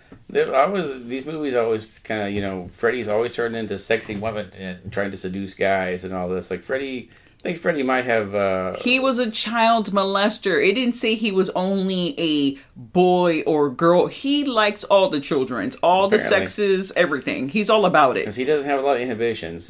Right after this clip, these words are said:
Speaker 1: And, uh, but yeah, he, he does that, you know, turn to the sexy nurse in this one, which kinda reminds me of, like, a Phantasm where you got the, the tall man turned to the sexy woman and seducing the guy.
Speaker 2: What I wanna know, okay,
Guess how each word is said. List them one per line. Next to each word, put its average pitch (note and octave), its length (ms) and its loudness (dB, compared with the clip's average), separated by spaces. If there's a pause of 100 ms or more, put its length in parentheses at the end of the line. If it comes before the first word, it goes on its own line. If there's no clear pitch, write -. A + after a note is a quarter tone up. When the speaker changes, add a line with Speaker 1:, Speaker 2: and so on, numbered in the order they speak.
(120)
Speaker 1:
And, G2 460 -4 (1000)
uh, A2+ 120 -10
but G#2 260 -4
yeah, G#2+ 240 0
he, A2+ 240 -6
he A#2+ 140 -8
does G#2+ 240 0
that, G#2+ 240 -2
you G2+ 100 -6
know, F2+ 260 -6
turn G#2 200 -4
to G2+ 40 -4
the F#2+ 80 -6
sexy F#2 360 -8
nurse G2 320 -4
in E2+ 80 -10
this F#2+ 180 -8
one, F2 100 -8
which F2 120 -12
kinda G#2+ 160 -6
reminds F#2+ 260 -6
me F#2+ 80 -8
of, F#2 100 -8
like, - 80 -12
a - 60 -18
Phantasm E2+ 640 -8
where E2 300 -10 (440)
you - 120 -8
got F2 100 -6
the, E2+ 160 -6
the F2 140 -8
tall F#2+ 260 0
man F2+ 240 -4
turned F2+ 240 -6
to F2+ 80 -8
the F2+ 100 -8
sexy F#2+ 320 -8
woman F#2 320 -8
and F2+ 120 -12
seducing F2+ 480 -10
the F2 80 -12
guy. F2+ 340 -6 (840)
Speaker 2:
What F3+ 260 -2
I A3 300 2
wanna A3+ 400 0
know, D#3+ 640 -2 (380)
okay, C3+ 640 -2